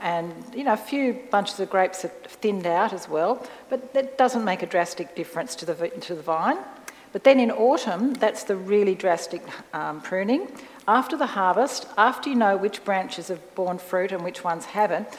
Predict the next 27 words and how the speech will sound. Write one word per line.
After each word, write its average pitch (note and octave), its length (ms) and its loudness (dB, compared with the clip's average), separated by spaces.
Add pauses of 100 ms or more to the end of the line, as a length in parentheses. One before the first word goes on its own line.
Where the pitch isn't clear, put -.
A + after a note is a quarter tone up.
(360)
they're F#3 160 0
cut - 400 -6
back. - 520 -2 (280)
The - 80 -10
good B3+ 240 0
branches G#3+ 440 2
are F#3+ 60 0
just - 240 -6
cut G#3+ 300 -2
back, C#4+ 420 0
and F#3+ 160 0
the F3 80 -8 (200)
branches C#4+ 440 0
that - 180 -2
didn't B3+ 260 0
have G3+ 200 -2
any F3+ 180 -2
fruit F3 300 -4
attached - 440 -4
to G3+ 60 -4
them G3 140 -6
are E3+ 80 -2
cut - 300 -6 (100)
right F3 300 0
off - 360 0
and F3 220 -6
burned. D#3+ 460 -2